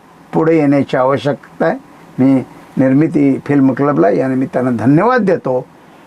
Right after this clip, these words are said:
की त्यांनी एक नवा प्रयोग समाजासमोर मांडलेला आहे आणि त्याला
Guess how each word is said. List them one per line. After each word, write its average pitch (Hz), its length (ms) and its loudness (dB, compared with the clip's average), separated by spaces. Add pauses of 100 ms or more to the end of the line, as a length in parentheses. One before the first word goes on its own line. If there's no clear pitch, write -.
(120)
की 151 60 0
त्यांनी 147 420 0
एक 139 140 -4
नवा 175 380 2
प्रयोग 202 540 0
समाजासमोर 139 760 -2
मांडलेला 135 500 0
आहे 247 100 0 (400)
आणि 147 240 0
त्याला 170 280 0